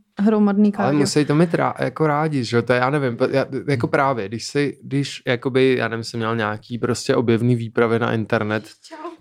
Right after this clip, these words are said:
Speaker 2: k-, kdysi dávno prostě
Speaker 1: Hmm.
Speaker 2: třeba. A,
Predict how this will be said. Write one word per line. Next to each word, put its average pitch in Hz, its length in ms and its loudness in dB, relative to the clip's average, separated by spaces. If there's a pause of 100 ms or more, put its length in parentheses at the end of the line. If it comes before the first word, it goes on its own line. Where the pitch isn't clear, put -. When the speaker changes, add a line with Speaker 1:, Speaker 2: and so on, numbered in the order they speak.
(180)
Speaker 2:
k-, - 120 -8
kdysi 117 480 0
dávno 101 460 -2
prostě 107 480 -6
Speaker 1:
Hmm. 110 180 -6
Speaker 2:
třeba. 104 420 -6 (500)
A, 113 280 2